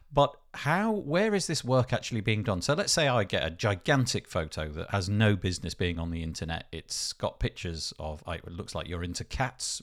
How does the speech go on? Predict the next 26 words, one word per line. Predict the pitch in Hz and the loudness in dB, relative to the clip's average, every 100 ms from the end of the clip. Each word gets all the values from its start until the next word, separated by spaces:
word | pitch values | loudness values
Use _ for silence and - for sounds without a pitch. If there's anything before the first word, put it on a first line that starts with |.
| - | -8
by | - 92 | -4 -2
the | 92 | 0
website. | 110 - 135 143 - - - - | 0 0 -2 -2 -6 -12 -14 -10
You've | - 85 | -6 -4
got | 80 76 | -4 -6
a | |
big | 90 82 | -8 -8
picture | 110 - | -8 -6
of | 95 | -6
a | |
cat | - 175 - | -2 -2 -2
on | - 78 | -6 -6
your | 78 80 | -6 -4
homepage. | 80 110 82 76 - - - | -4 -4 -4 -6 -8 -14 -8
So | - 123 117 117 110 113 | 4 8 10 8 6 2
we'll | - 120 123 | 4 6 8
upload | 151 151 131 | 6 6 6
a | 107 | 6
massive | 117 139 147 - 123 | 4 4 2 4 4
image | 110 104 87 | 4 0 0
of | 82 | -4
a | |
cat, | 85 90 78 | -4 -4 -4
which | - 80 | -6 -10
is | 95 82 | -8 -6
ginormous. | - 98 95 95 92 87 73 76 | -2 2 2 2 2 0 -2 -4